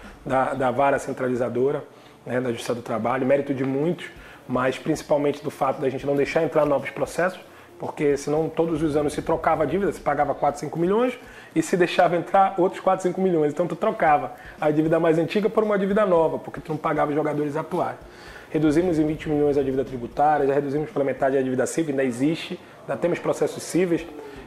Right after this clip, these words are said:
que, que preocupam o Clube do Remo, mas acredito que agora o próximo, próximo, próximo presidente,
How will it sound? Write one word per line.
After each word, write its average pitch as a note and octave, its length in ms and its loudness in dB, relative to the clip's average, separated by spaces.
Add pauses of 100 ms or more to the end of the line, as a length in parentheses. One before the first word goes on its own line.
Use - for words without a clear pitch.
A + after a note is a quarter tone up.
que, C#3 220 2
que C#3 140 -4
preocupam D3+ 520 2
o D3+ 80 -2
Clube C#3 200 -2
do B2 100 -2
Remo, D#3+ 260 0
mas C3+ 180 0
acredito C3+ 400 -2
que D3 140 0
agora C3 260 2
o B2 60 -2
próximo, C3 420 -4 (160)
próximo, D3+ 300 0 (100)
próximo D#3+ 380 4
presidente, C#3 500 -2